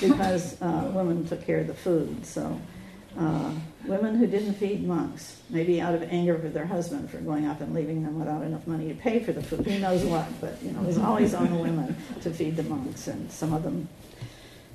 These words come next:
were a little bit angry. Um, people, and, and, like, people also that, uh,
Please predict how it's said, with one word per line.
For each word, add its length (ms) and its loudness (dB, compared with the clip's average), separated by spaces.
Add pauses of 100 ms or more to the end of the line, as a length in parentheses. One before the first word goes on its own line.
(400)
were 120 -4
a 40 -2
little 180 0
bit 160 -2
angry. 520 -2 (640)
Um, 440 -2 (140)
people, 480 2
and, 320 -4
and, 300 -2
like, 240 -2
people 240 6 (180)
also 220 6 (120)
that, 280 -2 (360)
uh, 220 0